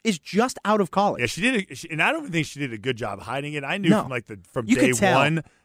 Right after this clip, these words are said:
Speaker 2: that she was, just by the way, like, they were making out and
Speaker 1: Yep.
Speaker 2: her goofiness and her, like, it was just, there was going on there.
Speaker 1: There were some signs.
Speaker 2: Yeah.
Speaker 1: So, yeah, so I like the idea that it's kind of her and Hannah Ann in the final two,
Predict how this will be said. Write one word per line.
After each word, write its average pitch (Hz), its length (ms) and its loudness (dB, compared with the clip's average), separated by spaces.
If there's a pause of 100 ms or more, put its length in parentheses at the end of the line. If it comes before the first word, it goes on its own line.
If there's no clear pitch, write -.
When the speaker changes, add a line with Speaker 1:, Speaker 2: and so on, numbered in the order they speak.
(100)
Speaker 2:
that 117 180 -6
she - 200 -10
was, 131 280 0
just - 200 -8
by 208 120 0
the 190 100 -4
way, 160 460 0
like, 139 160 -8
they 143 80 -8
were 135 100 -4
making 131 320 -12
out 139 440 -6
and 120 100 -12
Speaker 1:
Yep. 160 260 0
Speaker 2:
her 143 60 -4
goofiness 143 720 -4
and 123 180 -10
her, 123 220 -10
like, 127 140 -10
it 131 60 -10
was 131 100 -12
just, 156 260 -10
there 214 440 -14
was 392 400 -14
going 339 240 -12
on 320 180 -14
there. 269 40 -4
Speaker 1:
There 214 80 6
were 208 60 4
some 196 160 0
signs. 123 420 -2
Speaker 2:
Yeah. 107 200 -6 (100)
Speaker 1:
So, 214 200 2
yeah, 202 200 2
so 233 200 0
I 247 160 0
like 233 320 -2
the 208 140 -2
idea 180 340 2
that 160 280 2
it's 165 160 -8
kind 208 220 0
of 165 120 2
her 220 180 4
and 214 80 0
Hannah 202 200 2
Ann 190 200 2
in 180 40 2
the 175 60 0
final 170 280 0
two, 151 340 2